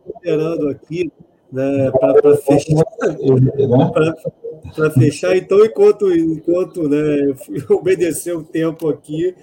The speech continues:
Speaker 1: e eu não reparei que o chat tinha caído, senão eu até enrolava mais um pouquinho, né, <laughs> e aqui, né, esperando. Mas,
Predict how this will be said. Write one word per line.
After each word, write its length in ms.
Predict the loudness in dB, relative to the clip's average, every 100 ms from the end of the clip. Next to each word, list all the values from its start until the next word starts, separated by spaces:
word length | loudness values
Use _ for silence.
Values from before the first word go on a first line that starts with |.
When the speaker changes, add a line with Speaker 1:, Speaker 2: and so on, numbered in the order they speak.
| _ _ -6
Speaker 1:
e 100 | -4
eu 120 | -2
não 80 | -2
reparei 500 | -2 -2 -2 -2 -4
que 80 |
o 40 | -8
chat 300 | -8 -8 -6
tinha 200 | -8 -8
caído, 340 | -6 -4 -6
senão 200 | -6 -4
eu 60 | -4
até 160 | -4
enrolava 500 | -4 -2 -2 -4 -6
mais 160 | -6 -8
um 40 | -6
pouquinho, 460 | -10 -8 -8 -6
né, 140 | -6 -4
<laughs> 40 |
e 140 | 0
aqui, 360 | 0 2 0 0 -2 -18 -4
né, 260 | 0 2 0
esperando. 640 | -4 -6 -2 -2 -4 -4
Mas, 200 | -2